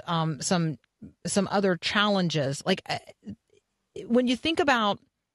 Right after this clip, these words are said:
the way that Facebook might be trying to avoid paying for news to be posted on their site, is this maybe a part of that strategy? Like, they can get around nations that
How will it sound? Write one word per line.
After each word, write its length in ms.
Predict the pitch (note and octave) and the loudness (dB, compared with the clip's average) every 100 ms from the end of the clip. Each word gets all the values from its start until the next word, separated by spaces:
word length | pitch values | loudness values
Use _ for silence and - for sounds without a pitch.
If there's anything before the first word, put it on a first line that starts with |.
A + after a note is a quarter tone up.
| _ | _
the 140 | F3+ G3+ | 0 2
way 200 | G#3 G#3 | 4 2
that 160 | F#3+ | 0
Facebook 400 | G3 G3 - F3 | 0 0 0 -2
might 220 | F#3 F3+ | 2 2
be 100 | F3+ | 0
trying 340 | F#3 G3 F3 F3 | -2 0 0 0
to 240 | - E3+ - | 0 -2 0
avoid 440 | E3 F3 F3 D#3 | 0 2 2 0
paying 480 | - - F#3+ F#3 F3 | -4 0 2 2 0
for 560 | - F3+ E3 D#3+ D#3+ D3+ _ _ _ _ | -2 0 2 2 0 -2 _ _ _ _
news 680 | F3+ G#3 B3 D#3+ - - - - | 4 4 2 -2 -4 -12 -12 -6
to 100 | - | -2
be 140 | F3 E3 | 0 0
posted 400 | - F3 - C#3+ | 0 0 0 0
on 160 | D#3+ | 0
their 140 | D#3+ D3+ | 0 0
site, 460 | - F3 A#2+ - - | 2 2 0 -8 -4
is 180 | F#3 F3 | -4 0
this 240 | A3+ - | -2 2
maybe 440 | G#3 G3+ A3+ A3+ | 2 2 2 0
a 100 | D3+ | -2
part 380 | E3+ - G3 G3 - | -4 0 2 2 0
of 360 | F#3 F3 D#3+ E3 | 0 2 0 0
that 240 | E3 - | 0 0
strategy? 600 | - - G#3+ A3+ E3 C#3 | -4 2 2 2 -2 -6
Like, 220 | C#3+ D#3+ - | -6 -6 0
they 160 | F#3 | 0
can 180 | F#3 F#3+ | 2 0
get 200 | E3 F3+ | 2 0
around 640 | F3 D#3+ F3+ G#3+ F#3 E3+ E3 - _ _ - | 0 2 2 4 2 0 -2 -6 _ _ 0
nations 560 | F#3 F#3+ F#3+ G3 F3 D#3+ | 2 4 2 0 0 0
that 240 | E3+ E3 | 0 0